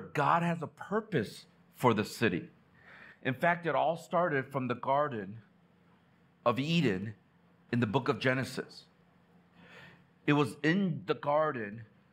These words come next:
where everything was good. God created all things and he called it good. And it was in the garden where God specifically told Adam and Eve, "Do not, you can eat anything from this place, but do not eat from the tree of the knowledge of good and evil."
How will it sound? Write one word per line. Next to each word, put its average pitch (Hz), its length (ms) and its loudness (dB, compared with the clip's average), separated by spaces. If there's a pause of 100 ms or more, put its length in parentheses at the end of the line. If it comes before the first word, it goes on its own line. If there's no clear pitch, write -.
(120)
where 123 220 0
everything 156 440 0
was 117 120 -6
good. 123 280 -6
God 123 320 2
created 135 400 -6
all 127 180 0
things 131 360 -4
and 113 120 -2
he 113 80 -2
called 120 320 0
it 110 180 -4
good. 113 360 0 (640)
And 131 100 4
it 127 60 2
was 127 160 -2
in 147 100 -4
the 151 80 -2
garden 156 380 0
where 123 100 -2
God 139 300 0
specifically 175 800 -4
told 156 500 -4
Adam 139 320 0
and 127 100 -8
Eve, 113 200 -6 (100)
"Do 143 180 -8
not, 147 340 0
you 123 60 -12
can 165 140 -8
eat 151 260 -8
anything 185 420 -4
from 165 280 0
this 151 140 -8
place, 143 300 0
but 101 240 -2
do 143 160 -12
not 156 480 -2 (260)
eat 170 340 -2
from 139 180 0
the 123 80 0
tree 131 600 -2 (160)
of 104 120 -2
the 117 80 -4
knowledge 117 400 -2
of 104 120 -12
good 113 160 -6
and 104 140 -4
evil." 104 260 -4